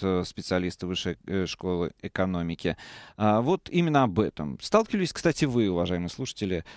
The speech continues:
с госзакупками? М, был ли у вас какой-то опыт, хороший, нехороший, положительный? Что вас волнует прежде всего в этом законе?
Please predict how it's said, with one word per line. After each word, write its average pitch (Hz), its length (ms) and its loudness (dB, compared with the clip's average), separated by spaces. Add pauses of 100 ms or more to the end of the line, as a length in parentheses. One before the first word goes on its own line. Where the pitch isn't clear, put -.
(120)
с 98 420 0
госзакупками? 98 1400 -2
М, 90 420 -4
был 151 160 2
ли 117 260 2
у 101 60 0
вас 101 320 0
какой-то 101 320 -2
опыт, 131 400 0 (100)
хороший, 101 520 0
нехороший, 87 760 -4
положительный? 90 800 -2 (480)
Что 165 220 0
вас 110 320 2
волнует 92 300 -4
прежде 82 300 -8
всего 82 580 -6 (120)
в 95 220 -2
этом 90 340 -6
законе? 85 500 -6